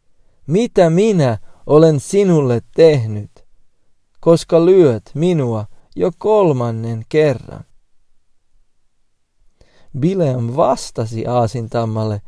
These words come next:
"Sinä olet pitänyt minua pilkkanasi. Olisipa minulla miakka kädessäni, niin nyt minä sinut tappaisin."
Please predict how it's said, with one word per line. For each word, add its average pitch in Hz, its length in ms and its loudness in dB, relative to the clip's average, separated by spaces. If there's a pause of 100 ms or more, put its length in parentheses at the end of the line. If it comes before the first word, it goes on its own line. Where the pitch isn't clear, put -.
(380)
"Sinä 247 380 0
olet 180 280 2
pitänyt 170 520 0
minua 170 360 -2
pilkkanasi. 127 880 -2 (880)
Olisipa 160 540 0
minulla 160 420 0
miakka 170 520 0
kädessäni, 117 760 -2 (680)
niin 156 380 0
nyt 165 480 -2 (200)
minä 151 260 -2
sinut 160 360 -4 (120)
tappaisin." 120 880 -8